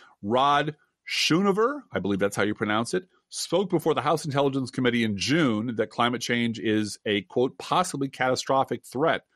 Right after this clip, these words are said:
to national security." But the White House would not let him submit evidence and data supporting his assessment.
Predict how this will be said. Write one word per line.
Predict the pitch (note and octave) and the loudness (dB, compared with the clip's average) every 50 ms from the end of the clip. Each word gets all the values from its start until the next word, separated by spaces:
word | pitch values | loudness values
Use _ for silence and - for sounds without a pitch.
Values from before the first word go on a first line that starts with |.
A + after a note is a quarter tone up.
| _ _ | _ _
to | - B2 | -8 -4
national | A2+ G#2 G2 F#2 - - A2+ | -2 -2 -2 -2 -4 -6 -8
security." | - - - - - F#3+ G#3+ - G2+ D2 - _ _ _ _ _ _ _ - _ _ _ _ _ _ _ _ _ _ - | -8 -8 -12 -6 0 0 2 2 0 -2 -6 _ _ _ _ _ _ _ -20 _ _ _ _ _ _ _ _ _ _ -10
But | F#2+ B2+ B2+ C3 C3 - | -2 0 0 0 2 2
the | C3 A#2+ A#2 | 2 2 2
White | G#2 G2 B2 F#3 A#3+ F#3+ | 2 0 0 0 0 0
House | D#3 - C3 B2+ - | 0 0 0 0 0
would | - A2+ G#2+ | -2 -2 0
not | G#2 G2 F#2+ D#2+ | 0 0 0 0
let | G#2 A2 G#2+ | 0 -2 0
him | A#2+ A2 G#2 | 0 -2 -4
submit | - - - G#2 F#2 F#2 - | -4 -8 -6 -4 -4 -4 -2
evidence | - C3 C3+ B2+ A#2+ A#2+ A#2+ A#2+ - - | -2 -2 0 0 0 0 -2 -2 -6 -10
and | - A#2+ A2 G#2 | -10 -8 -8 -4
data | F#2+ G2+ F#2+ F#2 G2 F#2+ | -2 0 0 0 0 -2
supporting | - - G2+ - - E2+ D#2 E2 D2+ | -2 -4 -4 -2 -2 -2 -2 -2 -4
his | F2 D#2 F2 | -6 -8 -8
assessment. | F2 - - F2+ - - - - - | -8 -6 -8 -10 -10 -12 -18 -18 -20